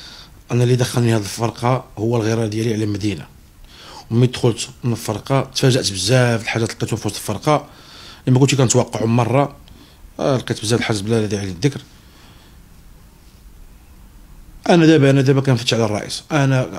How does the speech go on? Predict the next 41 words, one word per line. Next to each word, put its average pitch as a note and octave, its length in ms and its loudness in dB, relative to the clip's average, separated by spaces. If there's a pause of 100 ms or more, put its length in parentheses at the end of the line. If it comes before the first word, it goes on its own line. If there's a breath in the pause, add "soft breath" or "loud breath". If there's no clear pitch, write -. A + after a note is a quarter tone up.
(280)
درت A#2+ 420 0 (160)
عند C3 220 4
منعشين A2+ 340 0
عقاريين، A2 560 0
هضرت A2 300 -6
مع G2+ 80 -6
بزاف G2+ 300 -4
د G2 80 -8
الناس، A2+ 360 -4 (240 loud breath)
فاعلين A2 240 0
اقتصاديين، A2 720 0
سافرت - 380 -4
على G#2 200 -6
برا. A2 380 0 (1300 loud breath)
نشوف C3 320 2
أنا C#3+ 160 4
كنفتش C3+ 260 2
على B2+ 120 4
شي B2+ 140 2
رئيس B2 300 2
يجي A#2+ 280 2 (140)
يترأس A2+ 380 -2
فرقة - 220 -6
التحرر، A2+ 360 0
وأنا C#3+ 260 6
نعاونو، A#2+ 400 4
ما A2+ 120 0
كاينش D#3 220 0
شي C3 60 2
مشكل. G#2+ 300 0 (440 soft breath)
نعاونو، A#2 420 4
أنا A#2 80 2
خديت B2+ 220 -2
واحد A2+ 140 -6
الخبرة G#2+ 340 -2
في G#2 120 -8
هاد - 60 -12 (200)
المدة G#2 280 -6
الزمنية G2 360 -6
اللي F#2+ 120 -8
قصيرة، A#2 380 -4